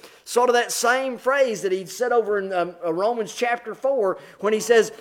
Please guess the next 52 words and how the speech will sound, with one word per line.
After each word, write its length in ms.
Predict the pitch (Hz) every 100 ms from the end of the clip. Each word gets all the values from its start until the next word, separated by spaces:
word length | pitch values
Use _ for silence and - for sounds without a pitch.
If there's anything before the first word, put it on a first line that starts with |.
| -
"If, 240 | 202 185 - -
if 160 | 180
Abraham, 760 | 185 262 285 254 269 320 339 302 _ _
if, 200 | 220 180 190
if 140 | 165
it 100 | 185
was 140 | 180 147
because 400 | 160 202 240 220
of 80 |
Abraham's 500 | 254 262 247 262 277
work, 400 | 226 320 330 320 - - 143
God 320 | 135 196 240 226
would 80 |
have 100 | 254
owed 240 | 285 320 330
it 120 | 220
to 180 | 202 202
him 160 | 220
as 140 | 208 175
a 40 |
debt." 480 | 165 262 247 127 - - _ _ _ _ _ -
He 120 | 208
says, 220 | 190 202
"But 240 | 170 202 175
God, 400 | 233 240 220 - - 160
God 260 | 226 247 208
did 140 | 196
not 300 | 233 269 220
owe 180 | 196 175
Abraham 480 | 185 160 156 170 156
a 60 |
debt. 280 | 147 165 151
It 100 | 160
was 180 | 156 147
God's 380 | 175 185 170 147
grace 520 | 131 202 208 170 156
and 100 | 151
mercy 460 | 165 208 170 147
upon, 400 | 143 156 165 160 - - - -
upon 340 | 160 170 175
Abraham." 540 | 165 190 151 151 147 147
He 100 | 202
says, 200 | 208 190
"For 180 | 214
who 120 | 220 302
hath 140 | 233
known 280 | 247 254 247
the 60 |
mind 300 | 220 220 220
of 60 | 208
the 60 | 175
Lord, 320 | 180 185